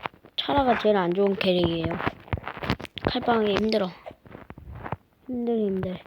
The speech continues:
칼빵 힘들. 파피루스는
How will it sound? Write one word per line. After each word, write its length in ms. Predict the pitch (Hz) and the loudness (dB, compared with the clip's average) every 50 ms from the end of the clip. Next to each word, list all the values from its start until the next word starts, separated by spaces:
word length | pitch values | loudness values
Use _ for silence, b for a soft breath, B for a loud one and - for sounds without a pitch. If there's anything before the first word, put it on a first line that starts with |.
| - _ - | -20 _ -20
칼빵 420 | - - - 220 - 208 208 202 | -14 -10 -10 -8 -4 -2 -2 0
힘들. 320 | 190 185 185 190 190 185 180 - - - - - - - - _ _ - - - - - - - - - - _ - - - - - - - _ _ _ _ - - - - - - - | 0 0 0 -2 -2 -4 -4 -10 -16 -20 -20 -20 -20 -20 -20 _ _ -20 -20 -20 -20 -20 -18 -20 -20 -20 -20 _ -18 -14 -14 -10 -8 -8 -8 _ _ _ _ -20 -20 -20 -20 -20 -20 -14
파피루스는 840 | - - 254 - - 262 262 254 254 240 - - 240 226 220 214 | -10 -8 -8 -6 -2 0 2 4 4 4 2 2 2 2 2 2